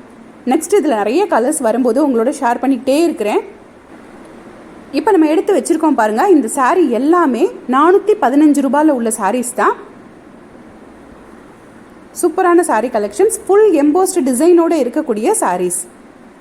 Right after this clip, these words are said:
நானூத்தி பதினஞ்சு ரூபாய்க்கு நம்ம பட்டு சாரீஸ், நாச்சியார் பட்டு மஹால்ல இந்த சாரீஸ் எல்லாம் நிறைய இருக்கும். இன்னைக்கு இந்த கடையிலேயே இருந்தது,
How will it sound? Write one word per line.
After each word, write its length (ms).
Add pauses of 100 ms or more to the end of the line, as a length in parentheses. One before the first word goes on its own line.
(240)
நானூத்தி 400
பதினஞ்சு 380
ரூபாய்க்கு 360 (180)
நம்ம 140 (120)
பட்டு 260 (100)
சாரீஸ், 300 (100)
நாச்சியார் 500
பட்டு 260
மஹால்ல 420
இந்த 200
சாரீஸ் 300
எல்லாம் 200
நிறைய 320
இருக்கும். 280 (380)
இன்னைக்கு 280
இந்த 240
கடையிலேயே 360 (120)
இருந்தது, 340